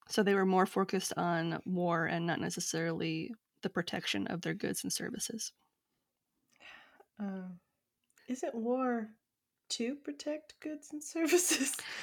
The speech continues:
Speaker 1: You would think.
Speaker 2: <laughs>
Speaker 1: One would think.
Speaker 2: <laughs> Okay.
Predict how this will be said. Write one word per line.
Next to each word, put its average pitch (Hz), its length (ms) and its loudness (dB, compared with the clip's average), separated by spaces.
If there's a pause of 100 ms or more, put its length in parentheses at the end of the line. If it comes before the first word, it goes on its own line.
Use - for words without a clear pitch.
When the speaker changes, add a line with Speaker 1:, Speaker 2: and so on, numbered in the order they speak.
(100)
Speaker 1:
You 254 200 10
would 269 160 12
think. 330 520 10 (260)
Speaker 2:
<laughs> - 260 -10
Speaker 1:
One 262 280 10
would 208 160 12
think. - 260 10 (160)
Speaker 2:
<laughs> 381 40 4 (800)
Okay. - 320 -6